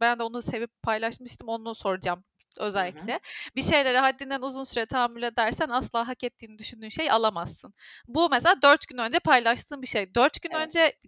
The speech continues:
Speaker 1: bunu deneyimlediğin bir şey miydi bu senin? Yoksa o
Speaker 2: Evet.
Speaker 1: hafta deneyimlediğin
Speaker 2: Evet.
Speaker 1: Gerçekten
Speaker 2: Bu işte
Speaker 1: mi?
Speaker 2: genelde hep böyle şey geliyor ya insanlara, "Abi yazıyor kenardan koy." Hayır, ben o anda ya-,
Speaker 1: <laughs>
Speaker 2: yaşadığımı yazıyorum. Yani o gün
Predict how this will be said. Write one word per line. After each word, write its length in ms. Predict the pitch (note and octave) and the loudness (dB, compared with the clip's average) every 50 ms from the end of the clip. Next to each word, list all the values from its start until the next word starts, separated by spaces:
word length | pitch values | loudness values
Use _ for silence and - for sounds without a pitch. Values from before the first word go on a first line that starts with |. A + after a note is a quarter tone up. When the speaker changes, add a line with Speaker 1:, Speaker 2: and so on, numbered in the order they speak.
| _ _ _ | _ _ _
Speaker 1:
bunu 360 | A3 B3 C4 D4+ E4+ F4 C4+ | -4 -2 -2 -2 -4 0 2
deneyimlediğin 880 | C4+ C4 B3+ B3+ C#4 C#4 C#4+ D4 C4+ B3+ C#4 B3 B3 D4+ D#4+ D#4+ E4 C#4+ | 2 2 2 2 -2 -4 -4 -6 -6 -4 -4 -4 -4 -8 -8 -6 -6 -6
bir 40 | |
şey 240 | C#4 - - D#4 F#4+ B4+ C5+ | -4 0 2 2 2 2 -2
miydi 200 | G4+ C4+ A3 G3+ | -6 -6 -6 -8
bu 80 | G3 A3+ | -8 -8
senin? 240 | - - G3 A3+ C4 | -6 -8 -8 -6 -4
Yoksa 280 | B3 A#3+ A#3 - C4 | -4 -4 -4 -2 0
o 160 | A#3 A#3+ A#3+ | 4 4 6
Speaker 2:
Evet. 60 | C4 A#3+ | 6 6
Speaker 1:
hafta 260 | B3 C4+ - B3 A3+ | 4 4 -2 -4 -4
deneyimlediğin 540 | A#3+ A#3+ A#3 A#3+ A3+ A3 A#3 A3+ - A#3+ - | -4 -4 -4 -6 -4 -4 -4 -4 -6 -8 0
Speaker 2:
Evet. 360 | - E3+ E3 E3+ F3 - - - | 2 4 4 4 2 2 2 8
Speaker 1:
Gerçekten 680 | C#4+ C#4 G4+ C#5 - D5+ D5+ - - A4 - E4 C#4+ D#4 | 10 10 10 10 12 10 10 10 10 8 10 10 10 10
Speaker 2:
Bu 40 | |
işte 240 | - D4 C4+ C4 B3+ | 8 4 0 0 0
Speaker 1:
mi? 120 | B3 G#3+ - | 0 2 4
Speaker 2:
genelde 500 | F#3+ F#3+ F#3+ G#3 A#3 C4 C#4 B3+ C4 A#3+ | 4 6 6 8 6 6 4 4 2 0
hep 220 | B3+ D4 G3 - - | 0 0 -2 0 4
böyle 220 | A3+ A#3 A#3 A#3+ | 6 6 6 4
şey 320 | A#3 - - A#3 A#3 B3+ G#3 | 2 0 2 2 2 2 2
geliyor 360 | G3+ F#3+ F3+ G#3 A#3+ B3+ C4+ | 0 0 2 2 2 2 4
ya 180 | C4 F#3+ C#3 | 2 2 2
insanlara, 840 | C#3 C3 C#3 D3 D3 - - D#3 C#3+ C3+ C3 C3 B2+ C3 - E3 D3+ A#2+ | 0 -2 -6 -14 -18 -14 -10 -6 -6 -6 -4 -6 -6 -4 -2 -2 -2 -2
"Abi 200 | C3 - C#3 D#3+ | -4 -4 0 0
yazıyor 360 | E3+ D#3+ D#3+ D3+ C#3 D3 D#3 | 0 0 0 -2 -4 -4 -2
kenardan 560 | - E3+ D3 D3+ C#3 C3+ C3+ B2+ C#3+ D3+ D#3 | -2 -4 -2 -2 -2 -4 -2 -4 -4 -6 -6
koy." 260 | - - F3 D#3+ C#3+ C#3+ | -6 -6 -6 -4 -4 -2
Hayır, 420 | C#3 F#3+ G#3+ C4 C#4+ C#4 G3+ D#3+ | 2 2 4 4 4 2 0 0
ben 200 | G3 A3+ A#3+ - - | -2 -2 -2 -2 0
o 100 | F#3 A3 | 0 2
anda 300 | A#3 A3 A3 G#3+ G3 A3+ | 2 0 0 -2 0 0
ya-, 240 | A3 F#3+ E3+ F3 - - | 0 2 0 -2 -2 -4
Speaker 1:
<laughs> 60 | - | -6
Speaker 2:
yaşadığımı 600 | D3+ D#3 D3+ - E3+ D#3 - E3+ E3+ F3+ F3+ G3 | -6 -6 -4 -6 -8 -6 -4 -2 -2 0 0 0
yazıyorum. 600 | A3+ B3 A#3 G3 E3 D#3+ D3+ C#3 C3+ C3 B2+ B2 | 2 4 4 2 2 0 -2 0 0 -2 -2 -2
Yani 180 | C3+ C#3+ C#3 D3 D#3+ | -2 -2 0 2 4
o 140 | A3 A#3+ A3+ | 4 4 2
gün 280 | G#3 F3 E3+ G3+ - | 0 -4 -4 -6 -10